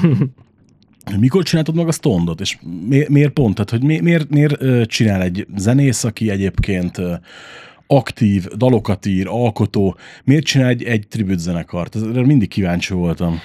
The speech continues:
Speaker 1: Én nem vagyok egy ilyen tribute, ö, hívő egyébként. Tehát én nem, nem szeretem ezt
Speaker 2: Tudom,
Speaker 1: a műfajt
Speaker 2: pont azért
Speaker 1: annyira.
Speaker 2: kérdezem.
Speaker 1: Tehát én, nekem ez ne-, nem annyira, én nem járok tribute bulikra, nem is nagyon tudok sok jó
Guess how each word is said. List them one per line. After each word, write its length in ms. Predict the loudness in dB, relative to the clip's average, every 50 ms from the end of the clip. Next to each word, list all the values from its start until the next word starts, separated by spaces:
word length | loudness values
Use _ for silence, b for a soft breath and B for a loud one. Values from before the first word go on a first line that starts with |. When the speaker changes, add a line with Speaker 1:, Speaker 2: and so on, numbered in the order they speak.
| -10 -2
Speaker 1:
Én 180 | 2 4 4
nem 180 | 6 6 6 6
vagyok 240 | 6 4 4 4 4
egy 140 | 2 2 4
ilyen 260 | 4 6 6 6 4
tribute, 460 | 6 4 4 4 4 2 2 -2 -6 -16 -16 -18 -18 -20 -18 -10 -6
ö, 240 | -4 -4 -2 -4 -4
hívő 400 | -2 0 0 0 2 2 0 0
egyébként. 480 | 0 0 -2 -4 -6 -6 -8 -6 -6 -4
Tehát 160 | -4 0 2
én 60 | 4
nem, 120 | 4 4 4
nem 220 | 4 4 4 4
szeretem 380 | 4 4 2 2 4 4 4 4
ezt 80 | 4 4
Speaker 2:
Tudom, 160 | 4 2 2 4
Speaker 1:
a 20 |
műfajt 140 | 4 4 4 4 2
Speaker 2:
pont 40 | 2 2
azért 160 | 2 0 0
Speaker 1:
annyira. 120 | 0 0 0
Speaker 2:
kérdezem. 220 | 0 -2 -4 -2 0 0 2
Speaker 1:
Tehát 180 | 2 0 0 0
én, 40 | -2
nekem 240 | -2 0 0 0 0
ez 140 | 0 0
ne-, 120 | -2 -6 -6
nem 280 | -4 -4 -2 0 0
annyira, 340 | 2 2 2 2 2 2 0
én 180 | 0 2 2 4
nem 120 | 4 4
járok 300 | 4 4 4 2 2 0
tribute 340 | 0 -2 0 2 2 0 2
bulikra, 580 | 2 2 2 2 2 2 2 2 4 2 0 B B B B B B B
nem 160 | 2 4 4
is 180 | 4 2 0
nagyon 440 | 0 2 2 4 4 4 2 2 0 -4 -10 -20 -20 -20 _ _ _ _ _ _
tudok 280 | -4 -2 -2 -2 -2
sok 300 | -2 -2 -2 -2 -2 -2 -2
jó 320 | -2 -2 -2 -4 -6